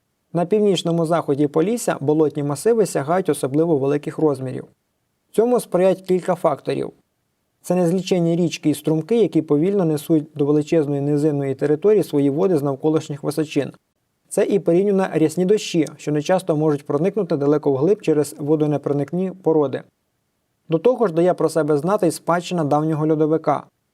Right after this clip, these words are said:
незліченні водойми, які тепер чергуються болотами. Більшість боліт України належить до низинних. Такі болота утворюються в заплавах річок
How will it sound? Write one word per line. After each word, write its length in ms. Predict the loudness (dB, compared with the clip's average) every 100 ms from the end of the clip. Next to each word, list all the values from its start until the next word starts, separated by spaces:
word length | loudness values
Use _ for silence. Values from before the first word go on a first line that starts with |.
| _ -6
незліченні 640 | -2 0 -2 -2 -2 0 0
водойми, 480 | 0 2 2 2
які 180 | -2 -2
тепер 340 | -4 -2 -2 -2
чергуються 500 | -4 -2 -2 -2 -2
болотами. 520 | 0 0 -4 -10 -12 _ _ _ _ _ _ _ _ _ _ _ _ _ _ _ _ -8
Більшість 440 | -2 0 0 0
боліт 260 | 2 0 0
України 380 | 0 2 2 2
належить 380 | 0 0 -2 -2
до 100 | 0
низинних. 640 | 0 0 0 -2 -14 _ _ _ _
Такі 280 | -4 0 0
болота 360 | 2 2 2
утворюються 520 | 0 0 0 0 0
в 60 | -2
заплавах 540 | -2 0 0 -2 -4
річок 360 | -8 -2 0